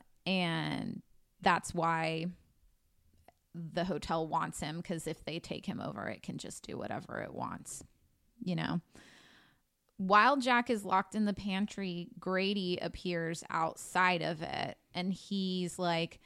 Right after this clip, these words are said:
"Jack, I can only let you out of here if you promise to kill Wendy and give Danny to us." And he's like, "I don't know." And then he's like, "This is the only way out."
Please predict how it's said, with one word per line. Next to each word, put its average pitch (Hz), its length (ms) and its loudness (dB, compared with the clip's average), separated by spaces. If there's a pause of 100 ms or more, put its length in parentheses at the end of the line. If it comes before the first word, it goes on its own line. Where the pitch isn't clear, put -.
(300)
"Jack, 277 480 2
I 202 80 0
can 196 160 -2
only 196 280 0
let 208 200 0
you 233 140 2
out 320 220 0
of 302 80 -2
here 233 280 2
if 226 140 -2
you 185 80 0
promise 175 540 0
to 214 120 0
kill 240 340 0
Wendy 254 640 4
and - 220 0
give - 380 -6
Danny 208 520 2
to - 340 -2
us." 170 600 0 (420)
And 175 280 0
he's 170 340 -2
like, 156 460 -2 (640)
"I 180 140 4
don't 233 160 4
know." 240 600 6
And 196 200 2
then 180 100 2
he's 175 160 -2
like, 175 220 0
"This 180 160 0
is 190 100 0
the 196 160 2
only 196 220 2
way 196 240 4
out." 175 260 6